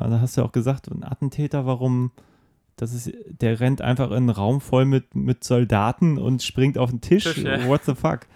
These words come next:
Speaker 2: Und der ist ja schon durch die Sicherheitskontrolle, der kann sich so als Kellner tarnen oder sowas. Irgendwie ist das irgendwie so ein, so eine
Speaker 1: Ja, und dann, aber es war wenigstens, wo ich dachte, wenigstens mal ein Move. Er kickt ihn halt so irgendwie vom Tisch mit Beinen nach oben
Speaker 2: Ja.
Speaker 1: und so, wie man das halt von, von Damme kennt.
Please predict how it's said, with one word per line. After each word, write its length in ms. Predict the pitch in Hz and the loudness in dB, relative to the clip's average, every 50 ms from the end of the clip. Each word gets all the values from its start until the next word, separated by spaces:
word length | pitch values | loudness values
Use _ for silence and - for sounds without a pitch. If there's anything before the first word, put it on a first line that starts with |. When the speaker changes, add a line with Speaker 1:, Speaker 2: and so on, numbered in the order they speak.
| - - - 226 208 - | -20 -16 -12 -10 -10 -8
Speaker 2:
Und 140 | 156 143 160 | -4 2 4
der 180 | 160 151 - | 2 2 2
ist 80 | 165 - | 0 -4
ja 80 | 190 | -4
schon 200 | 156 - 160 143 | -4 -4 -6 -6
durch 160 | 131 151 131 - | -4 -6 -6 -6
die 120 | - 139 | -10 -8
Sicherheitskontrolle, 720 | 123 147 160 - 165 135 - - - - 123 - - 117 | -8 -8 -4 -4 -4 -4 -4 -6 -12 -12 -12 -6 -4 -2
der 120 | 110 117 110 | -2 -2 -4
kann 180 | - 139 135 | -2 -4 -6
sich 80 | 127 120 | -4 -4
so 60 | 135 | -4
als 180 | 127 110 - - | -4 -4 -6 -10
Kellner 460 | - - 131 127 127 127 120 107 101 | -8 -6 -4 -4 -2 -2 -4 -4 -6
tarnen 340 | - - 117 110 113 113 110 | -4 -6 -4 -4 -4 -6 -8
oder 240 | 107 107 110 110 113 | -12 -10 -10 -10 -10
sowas. 360 | 110 113 110 110 110 107 107 | -10 -10 -8 -8 -8 -10 -8
Irgendwie 200 | 110 117 110 117 120 | -12 -12 -12 -10 -12
ist 140 | 110 - | -12 -12
das 140 | 117 107 - | -12 -14 -12
irgendwie 220 | 123 113 110 107 107 | -14 -14 -14 -14 -14
so 120 | 107 117 | -14 -12
ein, 300 | 113 113 110 104 104 101 | -12 -12 -12 -14 -16 -18
so 140 | 98 110 113 | -16 -16 -14
eine 160 | 110 110 123 | -8 -2 2
Speaker 1:
Ja, 280 | 113 110 117 120 135 139 | 4 4 6 4 4 4
und 180 | 131 123 110 120 | 2 2 2 2
dann, 120 | 120 127 | 2 2
aber 180 | 117 120 120 120 | 2 2 2 2
es 180 | 120 117 - 120 | 2 2 0 2
war 160 | 120 120 117 | 2 2 4
wenigstens, 340 | 123 135 139 131 - 131 120 | 2 2 0 0 -2 -2 -2
wo 40 | |
ich 80 | 123 120 | -2 0
dachte, 340 | - 120 - - 113 - 113 | -2 -2 -2 -2 -2 0 2
wenigstens 320 | 117 135 151 147 - 131 | 2 2 2 0 0 0
mal 120 | 120 - - | 0 0 2
ein 200 | 113 123 131 139 | 2 2 2 2
Move. 260 | 135 135 143 135 123 - - - | 2 2 2 0 0 -4 -10 -8
Er 140 | - 113 110 | -4 -4 -4
kickt 240 | - - 127 - - | -2 -4 -6 -2 0
ihn 120 | 123 117 | 0 2
halt 200 | 117 120 120 - | 2 2 2 0
so 60 | 120 | -2
irgendwie 220 | 117 120 117 113 110 | -2 -2 -2 -4 -4
vom 200 | - 110 104 - | -4 -4 -6 0
Tisch 300 | - 151 135 - - 123 | 0 0 0 0 -2 -4
mit 160 | 120 - - | -4 -4 -2
Beinen 220 | 120 117 123 123 | -4 -2 -2 -2
nach 120 | 120 120 120 | -4 -4 -4
oben 260 | 123 123 113 113 107 - | -4 -4 -4 -4 -4 -2
Speaker 2:
Ja. 80 | 143 143 | -2 -2
Speaker 1:
und 60 | - | 0
so, 200 | 117 113 104 107 | -2 -4 -4 -2
wie 60 | 110 | -2
man 240 | 107 110 110 101 - - - - | -2 -2 -2 -2 -4 -8 -18 -20
das 120 | _ - - - | _ -12 -6 -4
halt 180 | 113 113 113 - | -4 -4 -4 -4
von, 240 | - 113 110 117 | -4 -4 -4 -4
von 160 | - - 110 104 | -4 -4 -2 -2
Damme 160 | 107 110 107 | 0 -2 -2
kennt. 260 | - - 127 135 135 | 0 0 0 0 0